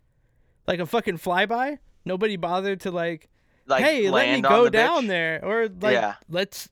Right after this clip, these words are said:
Speaker 1: charter a boat over there." Like, if you can't
Speaker 2: So there,
Speaker 1: land there.
Speaker 2: there were signs of inhabitants, but then they,
Speaker 1: It was
Speaker 2: they didn't.
Speaker 1: uninhabited for forty years, and they fly over it, and there's signs of inhabitants.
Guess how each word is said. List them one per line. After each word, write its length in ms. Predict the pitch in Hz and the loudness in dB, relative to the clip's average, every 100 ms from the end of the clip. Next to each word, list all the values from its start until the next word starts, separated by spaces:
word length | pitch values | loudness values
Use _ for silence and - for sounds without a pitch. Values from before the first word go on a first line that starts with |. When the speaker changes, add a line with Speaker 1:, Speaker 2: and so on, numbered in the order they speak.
| - | -10
Speaker 1:
charter 440 | - 160 170 185 | -6 -4 -2 -4
a 60 | 180 | -4
boat 260 | 170 190 | -4 -2
over 260 | 190 208 160 | -2 -4 -4
there." 280 | 151 147 151 _ _ _ | -6 -8 -10 _ _ _
Like, 120 | 165 | -8
if 80 | 165 | -6
you 60 | 170 | -6
can't 180 | 208 160 | -4 -2
Speaker 2:
So 60 | |
there, 120 | 165 165 | 2 2
Speaker 1:
land 140 | 165 | 0
there. 180 | 156 160 _ _ _ _ _ - | -6 -8 _ _ _ _ _ -4
Speaker 2:
there 220 | 156 180 | 2 4
were 120 | 143 | 4
signs 500 | 120 - 151 165 165 | 0 0 0 0 -2
of 100 | 143 | -4
inhabitants, 840 | 120 127 123 117 104 95 95 - - _ _ _ | -4 -4 -4 -4 -8 -14 -14 -18 -20 _ _ _
but 200 | 131 113 | -2 -2
then 360 | 120 113 113 113 | -2 -2 -4 -4
they, 220 | 110 110 196 | -2 0 0
Speaker 1:
It 100 | 190 | -2
was 160 | 180 175 | -2 0
Speaker 2:
they 140 | 120 | 2
didn't. 240 | - 147 147 | 2 2 0
Speaker 1:
uninhabited 540 | 151 185 196 185 175 | 0 -2 -2 -4 -6
for 120 | - 156 | -8 -12
forty 320 | - 185 190 | -6 -6 -4
years, 560 | 170 165 156 147 - - _ | -6 -4 -4 -8 -12 -20 _
and 220 | 156 151 | -10 -8
they 200 | 143 156 | -6 -8
fly 320 | 151 180 180 165 | -6 -4 -2 -2
over 300 | 170 147 151 | -4 -4 -6
it, 120 | 135 | -6
and 80 | 147 | -10
there's 160 | 143 | -10
signs 320 | - 151 151 | -8 -8 -8
of 140 | 151 143 | -10 -10
inhabitants. 880 | 135 143 135 127 127 143 - - | -10 -10 -10 -12 -12 -14 -20 -20